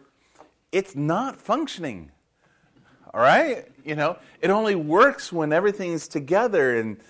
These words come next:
blood's flowing and communication's happening and, and, and, and, you know, everything's, everything's together.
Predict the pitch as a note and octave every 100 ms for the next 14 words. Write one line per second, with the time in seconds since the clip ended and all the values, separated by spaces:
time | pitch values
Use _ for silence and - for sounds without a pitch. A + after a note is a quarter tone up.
0 | _ - C3 G3 F3 - F#3 G#3+ G#3+ F#3
1 | C#3 A#2 G#2 G2+ - D#3+ E3+ G3+ G#3 -
2 | F3 - G3+ G3+ E3 C#3+ B2+ A2 F#2+ -
3 | _ _ - B2 A#2+ B2+ B2 A#2+ B2 B2
4 | B2 C3+ A2+ A2 G#2+ - - C#3+ E3 E3
5 | D#3+ C#3+ - D3 E3 E3 - D3 D#3+ E3+
6 | A#2+ F#2